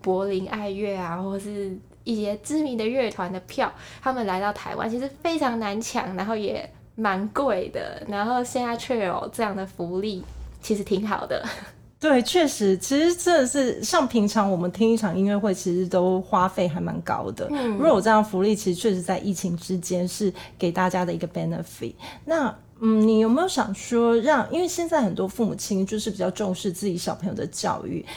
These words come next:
Speaker 2: 那你自己一路这样子过来，也看了很多的朋友，你有没有想要让就是学音乐的爸妈给予他们怎样的一个建议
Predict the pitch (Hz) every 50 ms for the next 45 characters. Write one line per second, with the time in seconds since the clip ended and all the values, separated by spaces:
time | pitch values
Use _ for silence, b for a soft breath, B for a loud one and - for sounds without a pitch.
0 | B B B 262 240 202 180 - - 226 208 170 175 170 202 208 196 - 190 185
1 | 185 185 180 170 - - 202 180 175 165 156 160 - - - - 233 208 190 185
2 | 151 180 165 160 175 180 180 180 180 - - 185 170 170 170 175 - - - B
3 | B B B B 330 370 339 294 247 247 - - 175 170 175 180 196 226 254 233
4 | 202 190 190 - 196 202 - 220 208 202 - - - 190 180 185 180 185 - -
5 | - 269 285 294 320 311 262 220 - - - - - - 180 - - - - 277
6 | - 208 202 208 214 196 196 196 196 202 - B B B B B - 214 220 226
7 | 202 190 160 208 202 196 190 - - - 120 - 175 170 160 156 - 160 160 -
8 | - 202 165 165 170 165